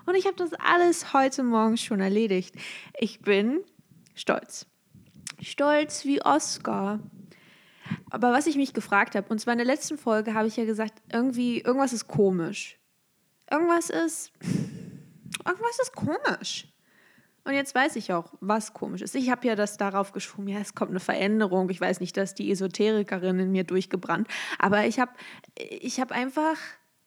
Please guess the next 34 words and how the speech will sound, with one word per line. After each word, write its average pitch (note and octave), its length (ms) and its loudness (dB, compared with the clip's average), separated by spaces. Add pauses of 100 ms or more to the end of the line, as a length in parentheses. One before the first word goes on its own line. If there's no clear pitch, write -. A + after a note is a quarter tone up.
(340)
das B3 160 -6
Gefühl C4+ 260 -2
gehabt, D4+ 240 2
also B3 220 -2
es, B3 160 -8
also A3 140 2
ich G#3 120 2
hab A3 80 4
immer G3+ 140 6
noch F3+ 80 2
das - 180 -8
Gefühl, - 260 -4
irgendwas A3 360 2
ist - 160 -12
komisch. - 440 -2 (200)
Und B3+ 80 0
ich C#4+ 80 4
dachte D#4+ 240 4
halt, C#4 140 2
das C4 100 -2
wäre C4 140 2
eine A#3+ 80 -2
Veränderung C4 800 0
oder, G3 240 2 (240)
also, G#3+ 380 0 (580)
neues C4 560 4
Zeitalter C4+ 880 0
bricht A#3 320 -2
an, B3 300 2
Silvester G3 560 2
ist F#3 100 0
ja F#3+ 140 4
auch E4 160 2
bald, G3 420 0